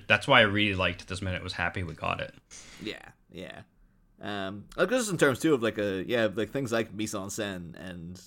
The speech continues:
Speaker 2: lighting and things like that. It's, it, it conveys so much just from where you come in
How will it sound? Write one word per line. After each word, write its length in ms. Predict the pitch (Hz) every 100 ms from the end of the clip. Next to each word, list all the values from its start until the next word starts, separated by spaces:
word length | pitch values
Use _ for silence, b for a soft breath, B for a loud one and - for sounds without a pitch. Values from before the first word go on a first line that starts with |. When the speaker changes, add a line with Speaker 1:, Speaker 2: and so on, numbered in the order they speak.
| -
Speaker 2:
lighting 340 | 101 110 104
and 80 | 95
things 160 | 95 95
like 140 | 90
that. 180 | 101 98
It's, 180 | 98 -
it, 140 | 98 -
it 100 | 135
conveys 400 | 143 170 170 135
so 100 | 135
much 440 | 120 120 - - b b b b _
just 220 | 127 127
from 180 | - 117
where 540 | 120 123 120 113 110 110 _ _ _ _ _
you 140 | - 110
come 220 | - 120
in 240 | 120 113